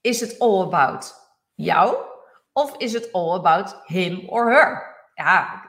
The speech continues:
dat is een soort van, is water nat? Ik snap het, het is een flauwe vraag. Maar als jij een homepage hebt die helemaal bommetje vol staat met foto's van jou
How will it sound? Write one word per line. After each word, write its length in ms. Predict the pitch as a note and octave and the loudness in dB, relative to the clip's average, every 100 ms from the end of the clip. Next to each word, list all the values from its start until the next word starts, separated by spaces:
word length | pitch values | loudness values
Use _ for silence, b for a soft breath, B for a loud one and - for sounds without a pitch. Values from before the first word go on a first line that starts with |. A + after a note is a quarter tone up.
| - | -20
dat 420 | G3+ F3+ F3 G3 | -18 -8 -4 -2
is 140 | F#3 | -4
een 80 | E3+ | -10
soort 320 | - D#3 C#3+ | -8 -6 -8
van, 240 | - D3 - | -6 -8 -8
is 180 | F3 D#3 | -10 -2
water 420 | D3+ E3 - A3 | -2 -2 -2 -2
nat? 400 | C4+ - - - B B B B B _ | 0 -2 -2 -12 B B B B B _
Ik 180 | A#3 A3+ | -4 -4
snap 260 | C#4 A4+ | -4 -6
het, 180 | - - - | -6 -14 -14
het 120 | F#3+ | -14
is 120 | E3+ | -12
een 120 | F3+ | -12
flauwe 320 | G3+ E3 D#3+ | -6 -4 -4
vraag. 500 | E3+ D#4 C4+ - - _ _ | -4 -4 -4 -10 -20 _ _
Maar 380 | - F3 E3+ - | -10 -6 -8 -10
als 420 | - A3 G3 - - | -4 -2 -4 -8 -14
jij 380 | F#3 A3 B3+ G3 | -10 -4 -2 -2
een 100 | F#3+ | -4
homepage 520 | A#3 D4 G3+ E3 F#3 | -6 -6 -10 -10 -14
hebt 140 | - | -14
die 120 | F#3+ | -14
helemaal 380 | A3+ D#4+ D#4 A3 | -10 -10 -6 -6
bommetje 300 | B3+ C4+ A3 | -4 -6 -10
vol 220 | G3+ G3+ | -8 -8
staat 240 | G3 F3+ E3 | -8 -10 -10
met 140 | E3 | -10
foto's 340 | - F#3 E3+ - | -8 -8 -10 -14
van 140 | E3+ | -8
jou 360 | A3+ D3 G#3 | -6 -6 -8